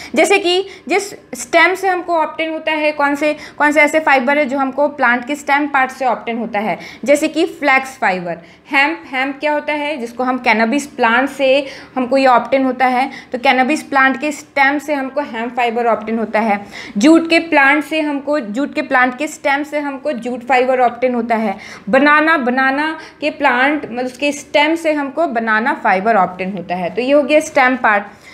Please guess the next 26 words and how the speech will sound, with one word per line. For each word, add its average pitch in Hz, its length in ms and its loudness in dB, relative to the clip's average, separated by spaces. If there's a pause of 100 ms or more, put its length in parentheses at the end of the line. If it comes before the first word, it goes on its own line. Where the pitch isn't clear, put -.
(240)
कुछ 339 220 -2
ऐसे 349 260 4
plants 349 360 0
होते 349 180 -2
हैं 349 180 -2
जिसके 320 280 -4
leaf 320 460 0
part 302 240 4
से 320 140 0
हम 302 160 -2
fiber 262 400 2
obtain 269 360 2
करते 254 340 0
हैं, 226 200 -2 (500)
वो 302 120 8
है 320 180 8 (140)
पाम 277 360 4 (280)
और 254 160 2
sisal। 240 440 -8
sisal 302 420 0
के 330 140 -2 (120)
plant 277 420 2
के 302 120 0
leaf 294 480 0
से 330 120 0
हम 277 320 2